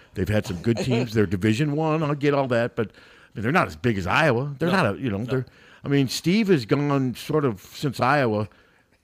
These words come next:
Speaker 1: To me, New Mexico to Nevada, that's a lateral move, isn't it?
Speaker 2: Yeah, but he got the
Speaker 1: Yeah, the U C L A
Speaker 2: U C L A.
Speaker 1: job, but he, he didn't
Speaker 2: He didn't.
Speaker 1: succeed.
Speaker 2: No, he didn't.
Speaker 1: He had a, a run there where he was okay with other guys' players, but when it came down to recruiting his players,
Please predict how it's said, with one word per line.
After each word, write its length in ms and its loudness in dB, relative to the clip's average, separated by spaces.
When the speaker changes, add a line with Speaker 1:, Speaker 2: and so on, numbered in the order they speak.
Speaker 1:
To 120 0
me, 320 4
New 200 2
Mexico 680 0
to 180 -6
Nevada, 440 0
that's 400 -6
a 100 -6
lateral 680 -6
move, 280 -6
isn't 160 -14
it? 80 -12
Speaker 2:
Yeah, 300 0
but 140 -4
he 120 -8
got 260 -6
the 100 -2
Speaker 1:
Yeah, 120 8
the 100 6
U 140 6
C 100 2
L 180 8
A 40 8
Speaker 2:
U 40 6
C 80 2
L 60 4
A. 20 0
Speaker 1:
job, 60 -4
but 100 2
he, 240 0
he 180 -6
didn't 300 -4
Speaker 2:
He 100 -10
didn't. 100 -4
Speaker 1:
succeed. 340 -2
Speaker 2:
No, 160 -10
he 100 -16
didn't. 240 -14
Speaker 1:
He 120 4
had 140 4
a, 140 0
a 140 2
run 340 4
there 220 6
where 140 4
he 60 4
was 140 2
okay 380 2
with 180 2
other 220 0
guys' 260 0
players, 420 -2
but 160 -6
when 120 -10
it 80 -14
came 160 -6
down 220 -4
to 60 -2
recruiting 440 -6
his 180 -6
players, 500 -4